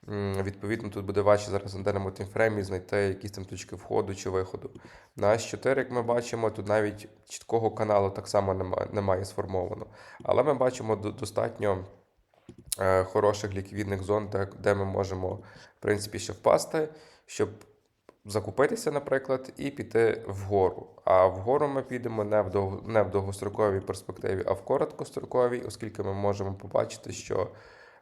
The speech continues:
е, сто тридцять п'ять пунктів — це до цього максимума, який ще ми можемо і могли би пробити. Для того, щоб піти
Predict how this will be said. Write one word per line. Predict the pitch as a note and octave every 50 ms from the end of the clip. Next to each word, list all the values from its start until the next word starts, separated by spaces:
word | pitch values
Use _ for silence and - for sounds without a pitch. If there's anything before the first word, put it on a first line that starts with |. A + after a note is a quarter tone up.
| - - -
е, | - G2 F#2+ F#2+ F#2 F#2 F#2+ F#2+ F#2 F#2 - - - - - _ _ _ _ _ _ _ _ _ _ _ _ _ _ _ _ _ _ _ _ _ _ _ _
сто | - - - B2 A2+
тридцять | - A#2 G2+ - - -
п'ять | A2 G2+ G#2 G#2
пунктів — | - B2 A#2 - A2+ G2
це | - - G#2
до | F#2+ F#2+ -
цього | - - A2 G#2+ G#2
максимума, | G2+ G2 F#2+ G2 - - C3 A#2 A#2 A#2+ B2+ C3+
який | B2 A2+ - A#2+ A2+
ще | A2+ - A2 G#2+
ми | G#2+ A2 G#2+
можемо | G#2 G#2 A2 G#2+ G#2 G#2+ G#2 G#2 G2+ G2+ - - - _ -
і | G#2+
могли | G#2+ G#2 G2+ G#2 G#2 G#2 G2+
би | G2+ G#2
пробити. | G2+ - G#2+ G2 G2 F#2+ - - - - - - _ _ _ _ - - - _ _ -
Для | G2+ G2+ G2+
того, | G2+ A2+ A2 G#2+ G#2+
щоб | - - - -
піти | G2+ - - B2 C#3+ - - -